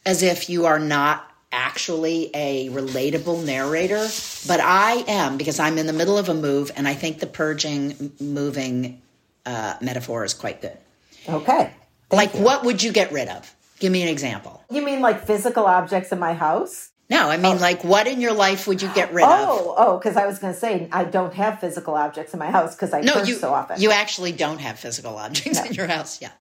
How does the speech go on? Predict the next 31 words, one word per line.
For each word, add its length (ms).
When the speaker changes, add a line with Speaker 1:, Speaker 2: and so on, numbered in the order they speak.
Speaker 2:
Okay, 220
to 80
get 80
rid 180
of. 60
Okay, 240
what 180
would 80
I 100
get 140
rid 120
of? 180
Here's 400
one 220
thing 160
I 80
would 180
get 160
rid 160
of, 60
all 80
right? 300
Mother's 460
Day 120
recently 500
passed 560
at 200
the 60
beginning 840
of 400
May, 480